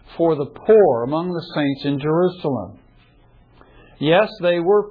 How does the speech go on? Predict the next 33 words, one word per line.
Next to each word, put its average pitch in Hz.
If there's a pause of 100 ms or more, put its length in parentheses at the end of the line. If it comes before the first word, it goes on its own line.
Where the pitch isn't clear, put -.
pleased 220
to 165
do 170 (100)
so, 104 (560)
and 151
they 175
are 190
indebted 190
to 131
them. 98 (880)
For 185
if 247
the 202
Gentiles 160
have 135 (140)
shared 180
in 143
their 143 (140)
spiritual 185
things, 117 (580)
they 170
are 180
indebted 160
to, 160 (200)
indebted 147
to 151
minister 151
to 143
them 135
also 131 (320)
in 151
material 170
things. 98